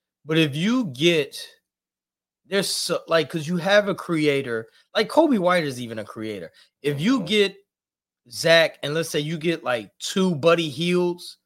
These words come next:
Speaker 1: for Zach, and I'm not saying exactly Buddy Hield, but,
Speaker 2: Mm-hmm.
Speaker 1: like, if you get someone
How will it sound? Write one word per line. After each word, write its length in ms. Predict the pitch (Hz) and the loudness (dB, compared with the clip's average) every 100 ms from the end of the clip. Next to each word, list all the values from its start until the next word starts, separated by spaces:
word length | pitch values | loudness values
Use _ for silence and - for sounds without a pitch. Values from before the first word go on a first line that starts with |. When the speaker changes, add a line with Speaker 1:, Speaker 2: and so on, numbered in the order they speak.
| _ _ - | _ _ -4
Speaker 1:
for 100 | 151 | 0
Zach, 300 | 147 165 - | 4 2 2
and 120 | 123 | -2
I'm 100 | 165 | 0
not 180 | 160 131 | 0 -2
saying 360 | - 139 127 104 | -4 -6 -8 -10
exactly 640 | 101 98 110 104 - 95 | -14 -8 -6 -6 -8 -18
Buddy 260 | 87 92 | -12 -12
Hield, 260 | 82 101 95 | -10 -8 -6
but, 60 | 113 | -6
Speaker 2:
Mm-hmm. 80 | 113 | -4
Speaker 1:
like, 260 | 113 107 - - | -4 -6 -18 -20
if 140 | - 147 | -12 0
you 140 | 208 | 0
get 220 | 170 202 | 2 0
someone 760 | - - 175 185 180 180 170 160 | 0 0 2 2 2 0 -2 -10